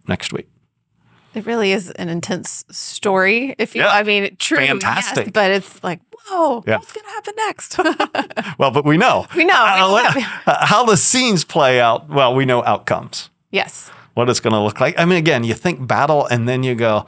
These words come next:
Speaker 1: "Well, is there any battle, or does the Lord just, the sword coming out, does he just speak?"
Speaker 2: It's
Speaker 1: If he can
Speaker 2: done.
Speaker 1: say,
Speaker 2: Yeah.
Speaker 1: "Be still," to wind and waves and they stop, he can say, "Be dead," to all the unrighteous and they be dead.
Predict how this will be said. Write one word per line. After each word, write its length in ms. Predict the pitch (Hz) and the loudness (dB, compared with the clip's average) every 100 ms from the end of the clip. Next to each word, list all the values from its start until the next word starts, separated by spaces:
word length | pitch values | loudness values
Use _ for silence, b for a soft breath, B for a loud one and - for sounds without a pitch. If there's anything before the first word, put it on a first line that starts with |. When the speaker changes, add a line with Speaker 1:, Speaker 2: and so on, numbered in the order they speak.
| B B B | B B B
Speaker 1:
"Well, 160 | 160 151 | -2 0
is 200 | 156 185 | 2 2
there 160 | 214 202 | 0 0
any 200 | 190 208 | 0 -2
battle, 340 | 143 151 220 | -2 -2 -2
or 200 | 208 135 | 0 0
does 300 | 123 127 123 | 0 0 -2
the 120 | 131 123 | -4 -2
Lord 280 | 160 175 139 | 0 -2 0
just, 320 | 147 143 - _ _ _ - | 0 0 -4 _ _ _ -6
the 120 | 110 | 0
sword 320 | - 143 156 | 2 2 0
coming 200 | 147 139 120 | 0 0 0
out, 60 | |
does 160 | 135 139 | 0 2
he 80 | 151 | 0
just 200 | 160 - | 0 -2
speak?" 480 | - 175 - - - b b b b b b | -2 -4 -4 -12 -20 b b b b b b
Speaker 2:
It's 120 | 160 | -6
Speaker 1:
If 40 | 117 | 0
he 80 | 160 | 2
can 80 | 180 | 4
Speaker 2:
done. 80 | 180 | 4
Speaker 1:
say, 180 | - 151 | 2 2
Speaker 2:
Yeah. 180 | 175 | 2
Speaker 1:
"Be 140 | 175 202 | 2 2
still," 600 | - - 156 175 135 139 - | 2 2 2 2 0 -2 0
to 140 | 127 | 2
wind 280 | 117 156 170 | 2 2 2
and 160 | 120 | 2
waves 320 | 123 170 123 127 | 2 2 0 0
and 180 | 123 123 | 0 2
they 120 | 120 | 2
stop, 640 | - - - 156 139 - | 0 0 0 0 0 -2
he 120 | 165 | -4
can 160 | 175 131 | -2 0
say, 200 | 156 151 | 0 -2
"Be 280 | 98 120 151 | -2 -4 -4
dead," 440 | 107 131 139 104 | -2 -2 -2 -4
to 180 | - 113 | -4 -4
all 240 | - 113 143 | 0 0 2
the 140 | 131 | 0
unrighteous 540 | 131 120 143 147 95 | 0 0 -2 -4 -8
and 100 | 104 104 | -6 -6
they 100 | 117 | -6
be 100 | 123 | -6
dead. 220 | 73 | -6